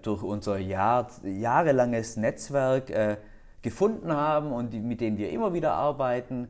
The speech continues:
dass wir dann da schauen. Dann gibt's, äh, noch eine weitere Komponente. Wir, wir, äh, schauen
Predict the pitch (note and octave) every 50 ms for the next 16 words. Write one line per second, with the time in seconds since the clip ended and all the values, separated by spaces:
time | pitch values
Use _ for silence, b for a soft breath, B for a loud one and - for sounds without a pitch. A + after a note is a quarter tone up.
0 | B B B B B B B A#2 A2 - - G#2+ A2+ A2 G2+ - G#2+ F#2+ F#2 F2+
1 | - - - - - - - - - - B2 A2+ A#2+ C#3+ F3 E3 - - F#3 G3
2 | G#3 A#3 B3 B3+ - B B B B B B B2+ C3 C#3+ C3+ C#3 B2+ - - -
3 | - - B2+ A2 F#2+ F2+ G2 F#2 - - - G2+ F#2+ G#2+ A2 A2 G#2+ A#2+ A#2+ G#2+
4 | G2 A2 A2+ C#3+ D#3+ F3+ E3+ F3 E3+ - F3 E3 D#3 E3 D#3+ D3+ C#3 D3 C3+ C#3
5 | C3 A#2+ A2+ A#2 A2+ A2 A2+ A2+ B B B B B B B B B - - G#2+
6 | G#2 G#2 G2+ G2 F#2 - - G2 G#2 F#2+ F2+ E2+ C2+ - - - _ - - -
7 | - _ - _ - - - - - - - - - - - - - - - A#2
8 | A2+ A#2 A2+ A2 A2 A2